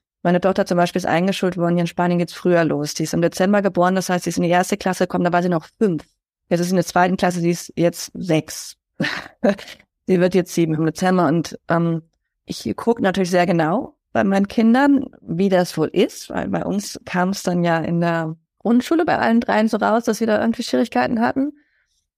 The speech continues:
Ich habe noch das Gefühl, bei meiner Tochter ist es zum Beispiel so, dass sie einfach vom Entwicklungsalter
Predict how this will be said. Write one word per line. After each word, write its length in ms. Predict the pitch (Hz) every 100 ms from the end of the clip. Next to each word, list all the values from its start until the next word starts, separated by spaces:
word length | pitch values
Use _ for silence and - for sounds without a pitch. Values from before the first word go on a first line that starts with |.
| _ _
Ich 160 | 208 226
habe 120 | 202
noch 120 | 208
das 180 | 226 214
Gefühl, 260 | 208 214
bei 120 | 185 180
meiner 260 | 180 185
Tochter 280 | - 214 226
ist 40 |
es 100 | 214
zum 140 | 208 196
Beispiel 260 | 196 -
so, 120 | 190 180
dass 160 | 185
sie 100 | 185
einfach 320 | - 160 196
vom 140 | 175 196
Entwicklungsalter 1500 | 180 214 254 330 233 - 160 151 151 - 170 175 214 247